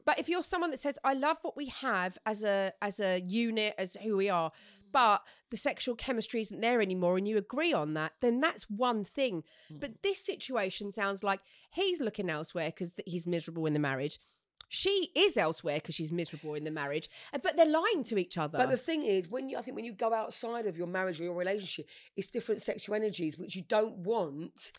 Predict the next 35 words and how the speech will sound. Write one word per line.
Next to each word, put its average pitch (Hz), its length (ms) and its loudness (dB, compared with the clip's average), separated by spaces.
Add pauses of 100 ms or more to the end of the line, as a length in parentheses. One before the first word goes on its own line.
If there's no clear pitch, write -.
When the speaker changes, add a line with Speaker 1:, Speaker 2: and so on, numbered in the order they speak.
Speaker 1:
Yeah, 330 160 10 (220)
Speaker 2:
confusing 226 80 4
Speaker 1:
completely. 226 580 4
Speaker 2:
where 214 80 8
you're 220 240 2
at. 214 420 -2
Speaker 1:
Completely. 190 500 -6
Speaker 2:
You 208 60 6
know, 196 300 4
so 220 440 8 (140)
there's 208 140 -2
a - 40 -12
conversation 208 600 0
they've 185 180 2
got, - 160 -2
they've 165 120 -2
got 185 200 -6
to 175 100 -6
have 175 280 -2
Speaker 1:
Yeah, 196 60 4
Speaker 2:
and 180 100 0
Speaker 1:
so 226 320 6
I, 247 140 6 (340)
we 320 240 4
were, 277 200 6
well, 220 140 6
I 208 60 6
don't 202 160 2
know, 170 240 2
I 220 160 4
would 175 160 -2
say, 151 180 2
and 156 100 -2
I 160 60 0
think 165 240 -4